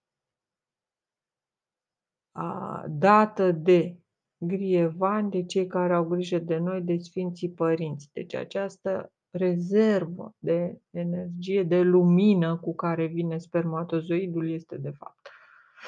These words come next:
steluța, norocul, piciul, mocicea, a, acest,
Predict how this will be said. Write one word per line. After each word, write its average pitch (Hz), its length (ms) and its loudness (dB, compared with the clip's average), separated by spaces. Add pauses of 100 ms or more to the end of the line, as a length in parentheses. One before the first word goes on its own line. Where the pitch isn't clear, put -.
(520)
steluța, 214 960 4
norocul, 180 1000 2
piciul, 202 680 -4 (1080)
mocicea, 190 1160 -2 (380)
a, 185 480 2
acest, 196 720 -4